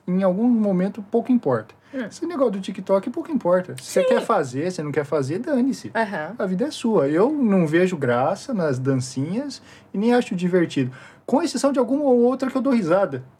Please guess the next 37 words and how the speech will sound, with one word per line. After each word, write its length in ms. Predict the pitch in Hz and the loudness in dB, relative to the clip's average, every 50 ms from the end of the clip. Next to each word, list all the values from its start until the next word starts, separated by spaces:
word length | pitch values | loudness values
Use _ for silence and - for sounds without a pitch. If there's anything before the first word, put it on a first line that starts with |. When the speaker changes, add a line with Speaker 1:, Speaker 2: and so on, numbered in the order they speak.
| _ _ _ _ _ _ _ - | _ _ _ _ _ _ _ -2
Speaker 1:
Mas 260 | 180 190 214 226 220 | 0 0 0 2 2
é 100 | 262 269 | 2 0
só, 340 | 254 - - 220 226 214 175 147 | 0 0 0 2 4 4 2 2
é 100 | 147 151 | 0 -2
só 160 | 139 - 202 | 0 0 -2
pra 140 | 196 - 220 | -2 0 -2
um 20 | 220 | -2
momento 420 | 214 214 202 202 214 214 220 226 | 0 0 0 0 0 -2 -2 -2
do 200 | 196 185 202 190 | -2 -2 -4 -4
tipo 420 | - - 214 190 - - 208 185 | -4 -4 -6 -6 -4 -4 -2 -2
cace-, 840 | - - 185 175 - - - 196 190 185 175 170 165 160 156 147 143 143 | 0 0 0 0 0 0 0 0 2 2 2 2 4 4 4 4 2 -2
cacetada, 400 | - 147 - 165 160 - 156 131 | -4 -6 -6 -6 -2 0 0 0
vídeo 200 | 127 147 147 147 | 0 0 -4 -2
cacetada 580 | 139 143 131 143 131 131 156 151 143 127 127 120 | -2 -2 -2 -2 -6 -2 -2 -2 -2 -2 -4 -4
do, 100 | 123 127 | -4 -4
Speaker 2:
Uhum. 220 | 123 120 113 113 | -4 -4 -6 -6
Speaker 1:
do 420 | 117 123 123 120 113 110 110 110 107 101 - - - _ _ _ _ _ | -6 -6 -6 -6 -8 -10 -10 -12 -14 -16 -20 -20 -20 _ _ _ _ _
Faustão. 540 | - - 131 123 127 - 190 185 143 120 120 - | -4 -2 -2 -2 0 0 0 0 0 0 -4 -6
É 60 | 160 | -4
só 140 | - 247 247 | -2 -2 2
pra 140 | 302 254 175 | 2 2 0
rir. 260 | 147 190 208 185 - - - - - - - - - - | 0 -2 -4 -6 -6 -10 -20 -20 -20 -20 -20 -20 -10 -2
Então, 540 | - 190 214 226 233 226 214 190 180 180 - - - - | 0 2 4 4 4 4 2 0 0 -4 -6 -12 -8 -4
tanto 220 | 302 330 330 - | -4 -4 -4 -2
faz. 380 | - 349 339 339 320 165 131 135 | 0 2 4 4 4 0 -2 -4
Faz 260 | - - 180 220 233 | -2 0 0 0 -2
o 20 | |
que 60 | - - | -4 -8
você 80 | 320 | -6
quiser 180 | 302 294 311 320 | -4 -4 -2 -2
da 120 | 320 302 | 0 0
vida. 260 | 180 196 254 233 196 | 2 2 2 2 4
Eu 320 | 165 147 131 135 151 175 233 | 4 4 4 2 -2 -2 -4
não 100 | 285 269 | -4 -2
tô 120 | - 254 240 | 0 2 2
nem 100 | 294 311 | 2 2
aí. 240 | 262 185 196 190 | 2 2 0 0